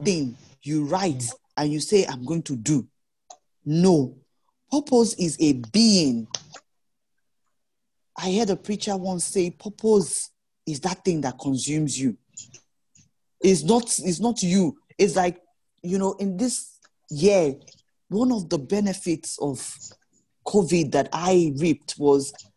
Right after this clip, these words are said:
that place of introspection and study, because we, they now, we now had sufficient time at home, particularly during the lockdown. And this year, God was beginning to reveal a lot of things that, you know, we, we,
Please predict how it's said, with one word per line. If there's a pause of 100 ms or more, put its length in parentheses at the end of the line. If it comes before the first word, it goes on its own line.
(160)
that
place
of
introspection
and
study, (480)
because
we,
they
now,
we
now
had
sufficient
time
at
home,
particularly
during
the
lockdown. (380)
And
this
year,
God
was
beginning
to
reveal
a
lot
of
things
that, (360)
you
know, (180)
we, (840)
we,